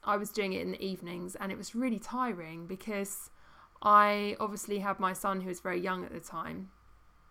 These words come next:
and plus by this point I'd gone back to work after maternity leave. So I was kind of doing this as a hobby on the side and really loved it. And it was a little something for me as well, because,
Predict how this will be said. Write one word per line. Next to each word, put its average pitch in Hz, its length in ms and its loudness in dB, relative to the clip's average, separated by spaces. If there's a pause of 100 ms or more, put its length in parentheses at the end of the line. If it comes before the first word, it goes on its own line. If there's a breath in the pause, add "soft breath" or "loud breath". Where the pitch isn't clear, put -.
(540)
and 196 160 -2
plus 226 220 2
by 196 160 2
this 220 180 2
point 185 260 -4
I'd 185 140 -4
gone 180 160 0
back - 200 -6
to - 100 -12
work - 560 -4 (720 loud breath)
after 180 240 -4
maternity 185 500 -4
leave. 160 300 -6
So 226 140 0
I 247 120 4
was 254 140 -2
kind 339 220 2
of 381 100 -4
doing 311 220 2
this 240 160 -4
as 220 80 -10
a 220 60 2
hobby 214 300 0
on 196 140 0
the 185 40 -6
side 185 460 2
and 185 480 -4
really 214 220 0
loved 190 320 0
it. - 240 -6 (440 loud breath)
And 202 120 -2
it - 40 -4
was 226 120 0
a 226 40 2
little 214 200 0
something 190 300 -2
for 196 140 -10
me 202 260 0
as 180 160 -8
well, 180 220 4
because, 180 540 -6